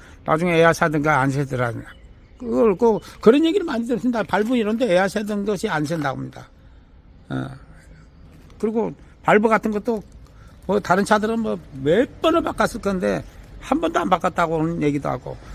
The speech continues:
다이아까지도, 심지어 다이아까지도 덜 달아요. 어. 어, 엊그저께 올린 내가 동영상에는 또,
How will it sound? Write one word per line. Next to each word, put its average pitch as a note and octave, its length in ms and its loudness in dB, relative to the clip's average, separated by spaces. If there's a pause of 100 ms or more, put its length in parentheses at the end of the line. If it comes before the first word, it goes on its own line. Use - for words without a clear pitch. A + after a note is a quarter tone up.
(160)
다이아까지도, A3+ 640 2
심지어 C4+ 300 -4
다이아까지도 G#3 640 -2
덜 D3 180 -6
달아요. B2+ 440 -10 (240)
어. C#3+ 180 -6 (380)
어, F3+ 80 2 (440)
엊그저께 A3 760 0
올린 G#3+ 400 -4
내가 G3+ 160 -2
동영상에는 G#3 680 -4
또, F3+ 160 -6